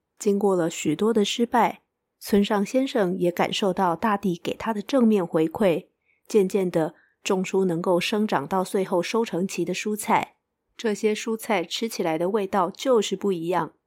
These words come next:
而且不容易腐烂。在其他农场的莴苣因为天候影响无法出货的时候，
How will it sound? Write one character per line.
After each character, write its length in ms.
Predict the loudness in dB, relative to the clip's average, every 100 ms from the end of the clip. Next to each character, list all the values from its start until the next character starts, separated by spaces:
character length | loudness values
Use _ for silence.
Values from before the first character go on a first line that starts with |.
| _
而 160 | -2 -2
且 240 | 0 -2
不 160 | 0 0
容 260 | 0 0
易 100 | 0
腐 280 | -4 -6 -8
烂。 340 | 0 0 -2 -10 _ _ _ _ _
在 220 | -2 -2
其 200 | -2 -2
他 220 | -2 0 0
农 240 | 0 -2
场 180 | -4 -4
的 100 | -2
莴 220 | 2 2
苣 380 | 2 0 0 -2 _
因 200 | -2 0
为 140 | 0 -2
天 240 | -2 0
候 260 | 2 0 2
影 220 | 0 -2
响 320 | -2 -4 -4
无 120 | -6 -4
法 220 | -2 -2
出 200 | -4 -6
货 200 | -2 0
的 100 | 0
时 160 | -4
候， 400 | -4 0 0 0